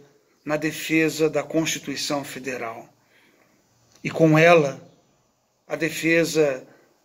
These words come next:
da própria democracia, da pluralidade, da diversidade.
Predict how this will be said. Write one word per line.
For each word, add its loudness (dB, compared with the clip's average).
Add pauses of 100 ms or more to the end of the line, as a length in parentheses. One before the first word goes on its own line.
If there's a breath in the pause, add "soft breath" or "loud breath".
(180)
da 2 (680)
própria 6
democracia, 0 (840)
da -4
pluralidade, 4
da -6
diversidade. -4